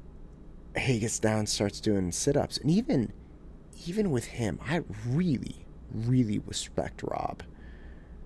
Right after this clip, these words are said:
But even this, I was like, "What are you doing, man?"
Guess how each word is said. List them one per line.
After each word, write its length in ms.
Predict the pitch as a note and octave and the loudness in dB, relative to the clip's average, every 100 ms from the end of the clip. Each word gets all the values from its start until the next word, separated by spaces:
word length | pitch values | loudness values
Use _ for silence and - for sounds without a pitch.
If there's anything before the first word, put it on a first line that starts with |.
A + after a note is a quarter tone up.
| - - - - - | -14 -14 -14 -14 4
But 140 | A#2+ D#3 | 6 8
even 640 | A3 A3+ E3 B2 G#2+ G#2 | 8 8 8 8 6 6
this, 480 | B2+ C3+ - - - | 8 8 6 0 -8
I 40 | |
was 120 | - - | -10 -6
like, 300 | - - - - - - - | -6 -6 -10 -14 -16 -16 -10
"What 320 | B2+ B2 C#3 C#3+ | -4 0 2 4
are 40 | |
you 180 | A2+ G2+ | 4 2
doing, 500 | - C2+ A#1+ B1 C2+ | 0 -4 -4 -6 -6
man?" 560 | C2+ B1+ A#1+ B1 C2 | -6 -6 -6 -8 -8